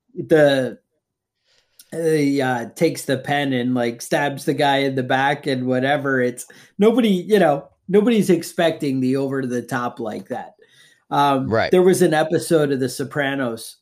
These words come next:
Speaker 1: somewhere along the way, and, and they're, like, in Jersey or something, and it's a union construction crew,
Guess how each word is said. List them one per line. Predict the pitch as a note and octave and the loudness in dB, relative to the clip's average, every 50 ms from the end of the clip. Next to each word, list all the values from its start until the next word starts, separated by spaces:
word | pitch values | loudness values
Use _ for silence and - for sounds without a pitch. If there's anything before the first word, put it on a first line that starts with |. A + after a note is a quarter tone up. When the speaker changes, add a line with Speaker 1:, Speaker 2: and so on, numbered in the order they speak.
| _ _ _ | _ _ _
Speaker 1:
somewhere | - - D3+ C3+ C#3 C#3 C3+ C3+ | -8 -4 -4 -2 -2 -2 0 0
along | C3+ B2+ B2 A#2+ B2 B2+ B2+ | 0 0 0 0 0 0 0
the | B2 | 0
way, | A#2+ B2 A#2+ B2 B2+ B2 | 0 0 0 0 0 0
and, | A#2+ A2+ A#2+ - _ _ _ _ _ _ _ - | -2 -4 -6 -12 _ _ _ _ _ _ _ -6
and | B2 B2+ B2+ B2+ B2 B2+ | -2 -2 0 0 0 0
they're, | C3+ C3+ B2+ C3 C3 | 0 0 0 0 -2
like, | A#2+ A#2+ A#2+ A#2+ A#2 A#2 - | -2 -2 -2 -4 -4 -4 -4
in | C#3+ C3 C3 C3+ B2+ A#2 - - _ | -2 0 0 0 -2 -2 -6 -12 _
Jersey | - - C#3+ C3+ C3+ C3+ C3 - C#3 B2+ | -4 -2 0 2 2 2 2 2 0 2
or | B2+ C3 C3 | 2 2 0
something, | C3 - C3+ B2 B2 B2+ - C3+ C3 B2+ B2+ | -2 -2 -2 -2 -2 -2 -2 0 0 2 2
and | B2+ B2 A#2+ B2 | 0 0 -2 -4
it's | A#2 A#2 - - | -4 -6 -6 -6
a | A#2+ A2 A2 A2 | -6 -4 -6 -6
union | A2+ B2+ C3 D3+ D3+ D3 C#3 C3+ C3 B2+ B2+ B2+ | -8 -6 -4 -4 -2 0 0 0 2 0 0 -2
construction | - - C3 B2+ B2 - - D3+ C#3 C3 B2+ - - C#3 B2+ B2 | -4 -6 -6 -6 -6 -4 -4 -2 -2 -2 -2 -4 -4 -4 -4 -4
crew, | B2 - C#3+ B2+ A#2+ B2 B2 - | -2 -2 0 2 2 0 0 -4